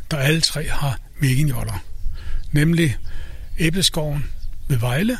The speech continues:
Havns Odde ved Kolding, og på Sjælland er det Arresø-centret. Det er desværre sådan, at det kun er Arresø-centret på Sjælland, der har optimistjoller. Så hvis,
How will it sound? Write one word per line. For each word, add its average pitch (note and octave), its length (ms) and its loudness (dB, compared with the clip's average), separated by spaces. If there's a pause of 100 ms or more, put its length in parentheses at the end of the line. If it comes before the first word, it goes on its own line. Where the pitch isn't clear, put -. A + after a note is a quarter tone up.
(440)
Havns C#3 340 2
Odde D3+ 220 4
ved D#3 60 4
Kolding, F3 440 0 (380)
og B2 80 -6
på B2+ 100 4
Sjælland E3 460 4 (200)
er C#3+ 80 2
det C3 140 2
Arresø-centret. A2 720 0 (1080)
Det D3+ 60 4
er D3 40 4
desværre F3+ 340 4
sådan, D#3+ 300 2
at D3+ 100 2
det C3+ 100 2
kun D#3+ 160 2
er F3 40 2
Arresø-centret D3+ 840 2 (280)
på B2+ 100 0
Sjælland, D#3 420 2
der B2+ 120 -4
har A#2+ 220 0
optimistjoller. C3 800 0 (680)
Så C#3 320 2
hvis, C3+ 280 2